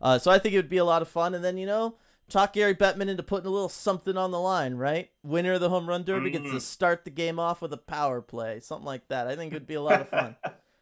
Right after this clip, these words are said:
Speaker 1: think it'd be a lot of
Speaker 2: That
Speaker 1: fun.
Speaker 2: would certainly be unprecedented, but, uh, that, that'd be pretty fun. And you know what? I'd be fine.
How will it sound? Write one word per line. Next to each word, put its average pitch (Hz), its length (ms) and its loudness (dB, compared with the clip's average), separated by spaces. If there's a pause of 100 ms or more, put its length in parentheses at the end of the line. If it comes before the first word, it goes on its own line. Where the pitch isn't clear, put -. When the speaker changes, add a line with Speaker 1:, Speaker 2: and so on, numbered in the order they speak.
(100)
Speaker 1:
think 214 120 -10
it'd 226 60 -12
be 233 80 -6
a 233 60 -2
lot 226 160 0
of 196 80 -8
Speaker 2:
That 202 160 6
Speaker 1:
fun. 226 80 -2
Speaker 2:
would 233 100 -6
certainly 185 540 -2 (300)
be 190 180 -2
unprecedented, 180 960 2 (400)
but, 147 380 2
uh, 139 260 6
that, 175 140 2
that'd 190 180 4
be 190 100 -4
pretty 165 260 -4
fun. 151 240 0
And 160 120 -4
you 151 100 -6
know 165 200 2
what? 180 260 6
I'd 151 180 -2
be 151 100 -10
fine. 143 280 -2